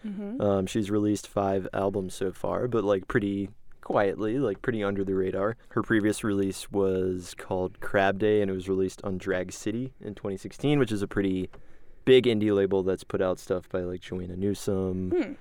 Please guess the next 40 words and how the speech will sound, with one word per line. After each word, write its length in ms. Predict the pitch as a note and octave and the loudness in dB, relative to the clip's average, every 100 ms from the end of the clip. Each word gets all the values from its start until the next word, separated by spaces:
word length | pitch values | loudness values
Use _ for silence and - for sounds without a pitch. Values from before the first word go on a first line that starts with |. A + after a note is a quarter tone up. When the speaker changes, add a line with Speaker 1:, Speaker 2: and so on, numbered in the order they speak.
| - - - G#2 | -20 -20 -6 -2
Speaker 2:
uh, 480 | F#2+ F2+ F2 F2 F2 | 0 0 0 -2 -4
Silver 380 | - G2+ F2+ | 0 0 0
Jews, 640 | F#2 F#2 F#2 F#2 F#2 F#2 - | -4 -4 -2 -2 -2 -4 -6
which 420 | G2+ F2+ - - - - - | -6 -6 -6 -12 -12 -16 -12
Speaker 1:
Okay. 260 | A3+ G#3+ A3+ C#4+ - | -12 -10 -12 -10 -4
Speaker 2:
we'll 140 | G#2 | -4
actually 220 | C3 - | -4 -8
get 120 | G2 F#2+ | -10 -10
to 100 | - | -10
them 140 | G#2+ | -10
in 60 | G#2 | -8
a 60 | |
little 160 | A2 G#2 | -10 -8
bit. 160 | G#2+ - - - | -6 -8 -10 -2
Speaker 1:
Okay. 240 | D4 - A#2+ | 2 4 6
Speaker 2:
Um, 800 | A#2 A2+ A2 A2 A2 D3 B2+ B2 | 8 8 8 6 6 4 4 4
<laughs> 80 | |
Bonnie 260 | - A#2 A#2 | 4 6 6
Prince 240 | A2+ A#2 | 4 2
Billy. 380 | - A2 G#2 G#2 | 2 4 6 4
So 120 | G2+ F3+ | 4 4
they're 80 | |
kind 160 | A#3 F3 | 6 6
of, 100 | A#2+ | 6
like, 180 | G#2+ G2 | 4 2
you 60 | |
know, 140 | A2+ F2+ | -2 0
they're 120 | G2+ | 0
the, 220 | G#2 G#2 F#2+ - | 2 2 0 -2
the 220 | A#2+ G#2 - - - - | 0 0 -6 -18 -18 4
top 240 | F#3 F3 | 6 6
tier 300 | - B2 A#2+ | 4 6 6
of, 120 | G#2 | 6
like, 300 | G2+ F#2+ - | 2 -2 -4
you 80 | G#2 | -8
know, 60 | F#2+ | -4
respected 580 | F#2+ - G2+ F#2+ G2 | -6 -4 -6 -4 -4
indie 320 | G2 F#2+ F#2+ F#2+ | -2 -4 -4 -4
labels. 420 | F#2+ F#2 F#2+ - - | -4 -6 -8 -8 -6
Speaker 1:
Hmm. 200 | A4 | -4